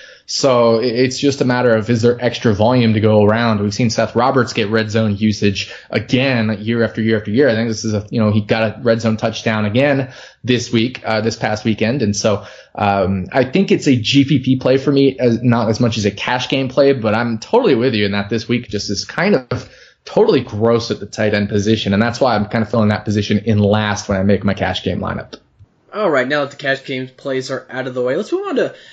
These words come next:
Speaker 2: something we're gonna call contrarian corners. So some of your top contrarian plays at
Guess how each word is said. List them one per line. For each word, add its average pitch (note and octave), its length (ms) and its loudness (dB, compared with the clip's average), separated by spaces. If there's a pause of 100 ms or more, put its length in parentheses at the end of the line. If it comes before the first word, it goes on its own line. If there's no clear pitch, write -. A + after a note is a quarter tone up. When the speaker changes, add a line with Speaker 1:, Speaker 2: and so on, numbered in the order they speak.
(140)
Speaker 2:
something D#4 280 -2
we're C#4+ 120 -4
gonna G#3 180 -2
call F3 260 -4
contrarian A3+ 800 -8
corners. C3+ 540 -4
So - 80 -10
some D4 300 -4
of D#4 100 -10
your D#3+ 160 -2
top G#3+ 420 -6
contrarian E3 640 -4
plays C#3+ 460 -4 (380)
at C#3 180 -2